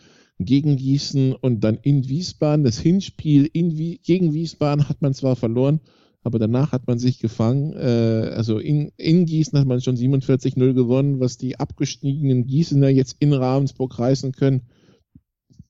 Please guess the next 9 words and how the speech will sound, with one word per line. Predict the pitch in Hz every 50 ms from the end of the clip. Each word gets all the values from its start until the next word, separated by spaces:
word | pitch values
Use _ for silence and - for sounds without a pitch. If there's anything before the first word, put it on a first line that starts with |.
| _ _
mag | - 135 131 135 151 -
man | 160 143 139 131
sich, | 143 143 139 - - -
äh, | 139 131 131 127
lieber | 127 131 131 131 127
nicht | 135 160 -
vorstellen. | - - 170 180 175 - - 175 170 175 175 180 - _ _ _ _ _ _ _ _ _ _ _ _ _ _ _ _ _ _ - -
Darmstadt, | - - - 151 147 - - 139 139 139 - - _ _ _ _ _ _ _ _ _ _ _ _ _
ähm, | - 151 151 147 147 147 143 143 139 139 135 127 131